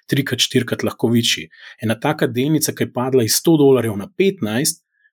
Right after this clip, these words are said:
če bo teza se potrdila, da bo med vodi-, vodilnimi firmami v panogi čez pet, deset let, boš lahko naredil tudi krat desetkratnik svojega vložka.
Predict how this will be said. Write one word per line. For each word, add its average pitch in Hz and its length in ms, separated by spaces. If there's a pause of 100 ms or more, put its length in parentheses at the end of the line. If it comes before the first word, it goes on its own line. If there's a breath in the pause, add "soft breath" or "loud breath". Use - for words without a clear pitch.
(140)
če 139 160
bo 123 80
teza 135 320
se - 180
potrdila, 120 600
da 107 80
bo 113 100
med 117 240
vodi-, 139 460 (180)
vodilnimi 143 540
firmami 127 480
v 113 100
panogi 117 460
čez - 180
pet, 120 220
deset 101 340
let, 156 220 (340 soft breath)
boš - 160
lahko 151 300
naredil 120 340
tudi 117 240
krat 135 300
desetkratnik 117 880
svojega 98 320
vložka. 143 500